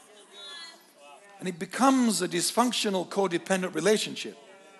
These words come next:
where every week the same people come. And I pastored for thirty years and I thought, "We have got to get another idea." And for thirty years I thought, "We surely, surely you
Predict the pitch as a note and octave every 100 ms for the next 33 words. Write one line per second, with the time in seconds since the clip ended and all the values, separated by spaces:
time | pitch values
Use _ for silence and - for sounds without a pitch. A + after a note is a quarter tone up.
0 | - - - - - - - _ _ _
1 | _ _ - E3 F#3 F#3 A#3 G#3+ B3 A#3
2 | A3 F#3 F3 - A3 A#3 A3 G#3 F#3 G3
3 | F3 E3 G#3 G#3 G3+ F#3+ E3 D#3+ - A3
4 | A3+ G#3+ F3+ F#3+ E3 D3+ D3+ D3 D3+ D3
5 | - - - F#3+ G#3+ - F#3+ G#3+ F#3 F3+
6 | E3+ E3+ D#3+ D3+ C#3 D3+ C#3+ G#2+ - -
7 | - - - - - - - D3 - F#3+
8 | - - - - - - - - - F#3
9 | E3+ F3 D4 D#4 A#3+ A3 B3+ A#3 G3+ F3
10 | F#3 F3 F#3 F3+ - - - - D#3 C#4+
11 | - - - - D4 D4+ B3 E3+ C3+ A2+
12 | - - - D4 C#4+ A3 D3 D#3+